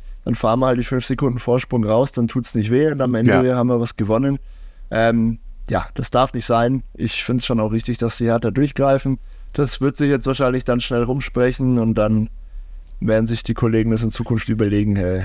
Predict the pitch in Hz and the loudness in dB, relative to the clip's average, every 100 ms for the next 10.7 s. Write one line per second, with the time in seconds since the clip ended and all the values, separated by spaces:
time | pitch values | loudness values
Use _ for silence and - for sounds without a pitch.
0 | 101 - 113 120 117 107 104 101 101 104 | -6 -6 -2 0 2 2 2 4 4 2
1 | 110 107 98 98 101 107 - 87 90 92 | 2 2 2 2 0 -2 -2 -2 0 0
2 | 98 117 - - - - - - - 135 | -2 -2 -6 -14 -16 -16 -16 -12 -2 2
3 | 147 151 156 - - - 117 214 247 135 | 2 0 -4 -8 -10 0 4 6 4 0
4 | - - 170 - 214 - 233 240 208 190 | -4 -2 -2 0 -2 0 -2 0 2 2
5 | 196 175 143 175 233 220 - 151 156 - | 2 0 2 2 0 -4 -2 0 0 -2
6 | 127 147 180 - 147 151 185 233 - - | -2 0 0 0 -2 0 0 -2 -8 -20
7 | - - 104 - 147 180 - 147 180 214 | -8 0 0 2 2 2 2 2 2 2
8 | 196 180 - 165 175 185 - 156 135 127 | 0 -2 -2 -2 0 -2 -2 -2 0 0
9 | 147 185 147 123 165 147 131 131 131 - | 0 0 2 4 4 4 6 4 4 2
10 | 135 110 117 110 104 - | 2 2 4 4 2 0